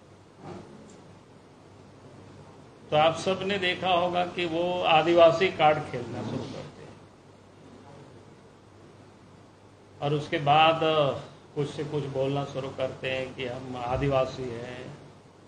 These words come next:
लोग हमें पचा नहीं पाते हैं। फिर यहाँ तक वो कह डालते हैं कि सामंतवादी सोच के तहत जो लोग हैं, वो लोग हमें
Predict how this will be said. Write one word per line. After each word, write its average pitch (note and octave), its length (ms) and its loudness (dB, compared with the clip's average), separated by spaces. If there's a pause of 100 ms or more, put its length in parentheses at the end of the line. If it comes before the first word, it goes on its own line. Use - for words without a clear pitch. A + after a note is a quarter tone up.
(800)
लोग C#3+ 220 2
हमें C3+ 380 0
पचा D3 320 2
नहीं C#3 240 0
पाते B2 420 -6
हैं। B2+ 280 -10 (2500)
फिर D#3+ 140 0
यहाँ D#3 340 4
तक F#3 220 4
वो F#3 180 0
कह F3 320 6
डालते E3+ 380 6
हैं F3 220 0
कि F3+ 120 -4
सामंतवादी D#3+ 1040 0
सोच D#3 360 -2
के D3+ 240 -4
तहत C#3+ 480 -2
जो C3+ 200 -4
लोग C#3+ 280 -2
हैं, C3+ 220 -4
वो C3+ 180 -4
लोग D3 220 -2
हमें C3+ 260 -6